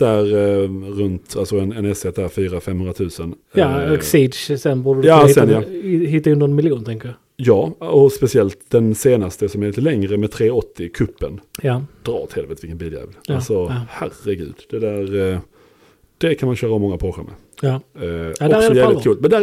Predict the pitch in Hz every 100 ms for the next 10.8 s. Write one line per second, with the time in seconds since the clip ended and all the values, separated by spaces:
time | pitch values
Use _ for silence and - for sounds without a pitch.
0 | 233 202 190 185 147 156 180 180 123 165
1 | - 90 - - - - - _ - -
2 | 147 175 127 131 156 - 127 131 123 139
3 | 127 113 107 110 - 127 135 139 90 98
4 | 131 123 123 - 87 117 135 131 131 -
5 | 135 131 - 139 117 120 135 147 131 113
6 | 131 147 123 113 113 113 110 107 120 -
7 | - 113 95 95 101 104 90 82 85 87
8 | 87 - 98 95 82 - 117 92 85 90
9 | - 95 85 82 73 76 87 78 - 87
10 | 92 - 82 82 85 73 71 78